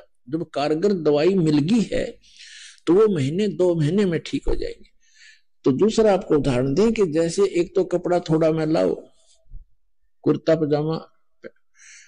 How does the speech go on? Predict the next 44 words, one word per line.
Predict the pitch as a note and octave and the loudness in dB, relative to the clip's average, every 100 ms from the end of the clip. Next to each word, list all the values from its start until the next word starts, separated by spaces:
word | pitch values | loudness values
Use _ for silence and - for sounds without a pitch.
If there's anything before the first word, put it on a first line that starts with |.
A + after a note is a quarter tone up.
| _ _ _ _ | _ _ _ _
तो | - | 2
वो | F3 G3+ | 4 4
एक | - D#3 F#3+ A3 F#3+ | 2 2 4 2 -2
ही | G#3 | -4
बार | F#3+ F#3+ | -2 -4
के | F#3+ G3+ | -2 -2
साबुन | G3 E3+ E3+ G3 | 0 -2 0 0
लगाने | F3 D3 D3+ G#3 | 0 -2 -2 -4
से | G#3 | -4
स्वच्छ | G#3 D3 D3 - | -2 -2 -2 0
हो | C#3 | 2
जाता | - - - | 2 -2 -6
है। | E3 - - - - - - _ _ _ | 0 2 2 0 -14 -20 -20 _ _ _
एक | E3 G#3 F#3+ D3+ | 2 2 0 -4
ज्यादा | E3 E3 F#3+ | -2 -2 0
मैला | G#3 F#3+ G3+ | 0 2 2
हो | A3+ E3+ | 2 2
गया | F#3 | 0
हो | G#3 A3 - - _ _ - - _ - | -2 -4 -8 -20 _ _ -16 -16 _ 0
तो | F3+ | 2
उसको | F3 - E3+ | 2 0 -2
दो | C#3 E3 F3+ | 2 4 4
बार | F3 E3+ D#3+ | 2 0 2
भी, | D#3+ | 0
तीन | D3+ - F3+ F3+ | 0 0 0 0
बार | E3 D#3+ | 2 0
भी | C#3+ D3+ | 0 0
लाना | D3 D3 D3 | 0 -2 -4
पड़ | C#3 C3 | -2 -2
जा, | C#3 - - - _ _ - - _ _ A2 | -2 -4 -6 -20 _ _ -20 -20 _ _ 0
और | A2 | 2
जब | D3 D3 | 2 2
जाके | C3+ C3 B2+ | 2 2 0
ड्राई | B2 D3+ D#3 | 2 2 2
क्लीन | E3 F#3 | 2 0
भी | G3 G#3 | 0 0
करनी | G3+ G3+ G#3+ | 0 0 -2
पड़ | G3 | -2
जाती | G3 G3+ G3+ A3+ | -2 -2 -4 -2
है, | G#3+ | -2
तब | - F#3 D#3 | 0 0 0
जाके | E3 F#3+ F3+ | 0 0 -2
स्वच्छ | F#3+ A3+ - | -2 -2 0
होगा। | A3 A2 | 0 -2